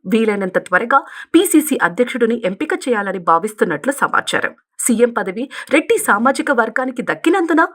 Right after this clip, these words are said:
పీసీసీ పదవి ఇతర సామాజిక వర్గాలకు కేటాయించొచ్చని పార్టీ వర్గాలు అంచనా వేస్తున్నాయి. పీసీసీ కార్యనిర్వాహక అధ్యక్షుడిగా కొనసాగుతున్న ఎమ్మెల్సీ మహేష్ కుమార్ గౌడ్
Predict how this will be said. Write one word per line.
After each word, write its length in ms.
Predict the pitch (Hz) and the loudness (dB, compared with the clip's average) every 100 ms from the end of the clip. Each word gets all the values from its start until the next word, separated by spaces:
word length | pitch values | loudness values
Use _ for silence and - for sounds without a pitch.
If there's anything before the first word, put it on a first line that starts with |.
| _ - | _ 2
పీసీసీ 420 | 269 311 392 381 359 | 2 4 0 0 0
పదవి 260 | 262 247 330 - | 0 0 -2 0
ఇతర 260 | 311 403 466 277 | 2 4 2 2
సామాజిక 420 | 240 262 247 247 | 0 0 2 2
వర్గాలకు 500 | 202 185 247 247 240 | 2 0 0 0 -2
కేటాయించొచ్చని 840 | 185 165 220 240 233 214 240 185 233 - 320 | -6 -4 -4 -2 -4 -2 -2 -2 -8 -4 2
పార్టీ 280 | 359 349 | 2 2
వర్గాలు 480 | 220 185 180 214 185 - | -2 -2 0 0 0 -2
అంచనా 320 | - 233 294 | -2 0 2
వేస్తున్నాయి. 560 | 180 - - - - - _ _ - | 2 0 -2 -2 -2 -4 _ _ 0
పీసీసీ 460 | 240 233 247 - 294 - - - | 2 4 0 0 -4 -4 -8 2
కార్యనిర్వాహక 760 | 339 320 247 214 240 233 226 | 2 2 -4 0 2 2 2
అధ్యక్షుడిగా 600 | 233 175 220 233 240 220 233 | 2 2 -2 -2 -2 0 -2
కొనసాగుతున్న 760 | 220 202 208 233 233 233 214 302 - - | 0 -4 -2 -2 0 -2 -2 -6 -8 0
ఎమ్మెల్సీ 420 | 359 453 415 302 | 4 4 2 0
మహేష్ 320 | 220 190 240 - | -2 0 -2 -2
కుమార్ 300 | 240 208 190 | 0 0 0
గౌడ్ 220 | 202 | -4